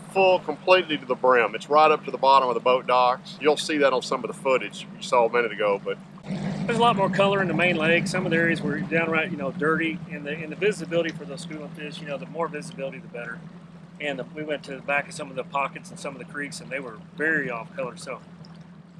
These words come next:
Speaker 2: it just, you know, it takes a little while, a couple days, you know, maybe a week to settle down, and when it does, it's lights out. But, uh, it's, it's one of the better lakes to fish in the early fall, like in September and early October, when everywhere else is,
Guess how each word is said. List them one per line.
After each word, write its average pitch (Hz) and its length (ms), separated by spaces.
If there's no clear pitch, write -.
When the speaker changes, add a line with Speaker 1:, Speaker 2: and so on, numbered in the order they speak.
Speaker 2:
it 262 120
just, 220 220
you 220 80
know, 196 120
it 185 80
takes 185 240
a 185 40
little 180 140
while, 170 160
a 165 40
couple 180 240
days, 165 340
you 160 80
know, 156 60
maybe 160 200
a 139 40
week 160 180
to 165 80
settle 160 240
down, 156 200
and 135 100
when 160 100
it 156 100
does, 151 340
it's - 180
lights 139 260
out. 143 260
But, 123 240
uh, 120 400
it's, - 360
it's - 320
one 156 200
of 139 60
the 123 80
better 156 420
lakes 147 320
to 123 100
fish 165 440
in 147 140
the 135 60
early 139 220
fall, 143 460
like 127 180
in 117 80
September 139 560
and 131 80
early 131 140
October, 135 340
when 117 140
everywhere 135 360
else 143 280
is, 104 80